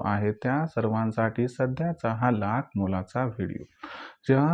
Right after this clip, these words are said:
व्हिडिओमध्ये आपल्या सर्वांच्या मनातील सर्वात महत्त्वाच्या प्रश्नाचे दिले जाणार आहे या ठिकाणी अचूक व सविस्तर उत्तर. मग सर्वांना हा प्रश्न पडलाय की अखेर तो प्रश्न कोणता की ज्या प्रश्नाचे आज उत्तर आपल्याला मिळणार आहे?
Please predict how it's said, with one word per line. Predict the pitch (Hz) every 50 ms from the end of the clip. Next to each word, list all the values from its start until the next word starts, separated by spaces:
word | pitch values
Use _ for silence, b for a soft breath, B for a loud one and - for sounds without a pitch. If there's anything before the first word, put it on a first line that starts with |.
| 165
व्हिडिओमध्ये | 131 123 117 117 117 120 117 117 113 107 110 110
आपल्या | - - 101 101 - - 113 127 143
सर्वांच्या | 156 - - 117 113 110 104 107 107 - - 113
मनातील | 107 104 104 104 110 127 131 - 127
सर्वात | 120 - - 127 131 131 147 156 175 170 170 -
महत्त्वाच्या | 123 110 113 110 - - 113 110 107 - 113 110
प्रश्नाचे | 107 - - 107 - - 120 117 117 117 - 117
दिले | 110 107 113 110 123 143 160
जाणार | 147 - 107 104 101 104 104 104 101 -
आहे | - 101 101 98 107 107 107
या | 110 113 123 147
ठिकाणी | 156 - 120 110 - 110 104 107 107 -
अचूक | - 104 104 - - 143 160 160 -
व | 156 156
सविस्तर | 156 - 98 98 - 208 202 - _ - 208
उत्तर. | - - 101 - _ _ - - - - B B B B B B B B B B _
मग | 165 160
सर्वांना | - - 156 156 156 165 175 175 175 165
हा | 147 147 170 170
प्रश्न | 165 - 143 139 - - 135 127
पडलाय | 120 - 113 110 107 110 113 113 113
की | 113 - 139 - -
अखेर | - 101 104 - - 135 120 107 110 - -
तो | 170
प्रश्न | 160 - 151 147 151 - 170 165
कोणता | 160 - 156 156 156 - 156
की | 156 - 151 127 110
ज्या | - 110 107 117
प्रश्नाचे | - - 135 135 - - 147 147 143 - 143
आज | 139 139 139
उत्तर | 139 135 - - 147
आपल्याला | 143 135 135 - 147 143 139
मिळणार | 139 139 131 127 127 127 127
आहे? | 131